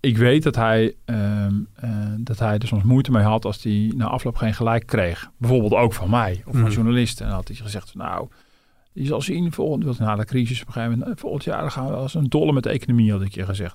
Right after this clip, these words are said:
Speaker 1: Ik zei, "Nou, ik geloof er helemaal niks van." En dan gebeurde dat vervolgens ook. En dan vond hij ook dat ik het een keer op moest schrijven. Eh, en dat deed ik natuurlijk niet als koppige journalist.
Speaker 2: Mhm.
Speaker 1: En, bedoel, dan wil je gelijk niet toegeven. Maar ik weet dat hij er soms moeite mee had. Dus ik v-, had ook gevraagd of hij,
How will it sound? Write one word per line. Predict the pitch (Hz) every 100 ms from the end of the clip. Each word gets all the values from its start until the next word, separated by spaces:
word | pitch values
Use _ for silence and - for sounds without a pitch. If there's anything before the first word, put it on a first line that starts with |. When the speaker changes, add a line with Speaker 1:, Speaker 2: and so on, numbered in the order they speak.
| -
Speaker 1:
Ik | -
zei, | 87
"Nou, | 85 85
ik |
geloof | - 82
er |
helemaal | 90 95 98
niks | -
van." | 82
En | 90
dan | 107
gebeurde | 110 107 143 139
dat | 104
vervolgens | 110 107 104 78
ook. | - -
En |
dan | 120
vond | 107 113
hij | 110
ook | 117
dat | 113
ik | 107
het | 117 113
een |
keer | 110 110
op | 117
moest | 117 104
schrijven. | 101 85 - - - - - - _ _ _
Eh, | 117 101 101 98 101
en | 101
dat | 104
deed | 110
ik | 120
natuurlijk | 98 113 107
niet | 117 -
als | 104
koppige | - 104 101
journalist. | - 110 104 104 113
Speaker 2:
Mhm. | 110 107
Speaker 1:
En, | 98
bedoel, | 101 104
dan | 101
wil | 110
je | 110 107
gelijk | - 113 104
niet | - 104
toegeven. | 120 - 98 98 113 147 - _ _
Maar | -
ik | 117
weet | 127 160
dat | 160 135
hij | 123
er | 117
soms | 143 104
moeite | 131 156 135
mee | 104
had. | 95
Dus | 107
ik | -
v-, | - - - -
had | 139 -
ook |
gevraagd | - 113 120 117 127 -
of | -
hij, | 117 107 110